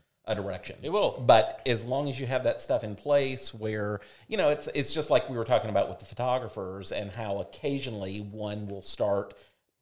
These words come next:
Speaker 1: reverting in style a little bit.
Speaker 2: Right.
Speaker 1: And the reason that doesn't happen is because we see it on the very first wedding that it happens two percent,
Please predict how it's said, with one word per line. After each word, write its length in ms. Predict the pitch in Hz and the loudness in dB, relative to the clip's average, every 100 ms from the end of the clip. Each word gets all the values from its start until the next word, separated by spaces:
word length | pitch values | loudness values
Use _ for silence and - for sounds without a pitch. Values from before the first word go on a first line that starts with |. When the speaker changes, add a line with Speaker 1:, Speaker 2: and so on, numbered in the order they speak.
| _ - | _ -6
Speaker 1:
reverting 720 | 123 113 127 131 117 101 98 | -2 4 4 6 4 2 -4
in 220 | 101 95 | -4 -4
style 480 | 95 147 143 131 101 | 0 2 2 2 0
a 20 | |
little 300 | 98 92 95 | -4 -8 -10
bit. 140 | 101 123 | -4 0
Speaker 2:
Right. 240 | 113 - - | 0 -4 2
Speaker 1:
And 280 | 117 110 110 | 4 4 0
the 60 | |
reason 320 | 110 127 120 107 | -2 -2 -2 -2
that 160 | - | -2
doesn't 240 | 95 - 92 | -2 -4 -6
happen 420 | 135 180 117 104 | -6 -4 -4 -4
is 180 | 104 - | -6 -8
because 580 | 110 - 101 95 98 - _ _ _ _ | -10 -6 -6 -6 -10 -16 _ _ _ _
we 280 | - 107 135 | -20 -8 -8
see 280 | 127 143 143 | -6 -4 0
it 100 | 110 | 0
on 140 | 104 | 0
the 80 | 98 | -4
very 360 | 98 110 127 135 | -6 -4 -4 -4
first 360 | 143 131 - | -4 -6 -4
wedding 380 | 120 110 110 110 | 0 0 0 -4
that 100 | 98 | -6
it 80 | - | -4
happens 500 | 110 104 104 98 - _ | -4 -4 -4 -8 -12 _
two 160 | - 139 | -8 -8
percent, 420 | 110 - 90 | -8 -10 -10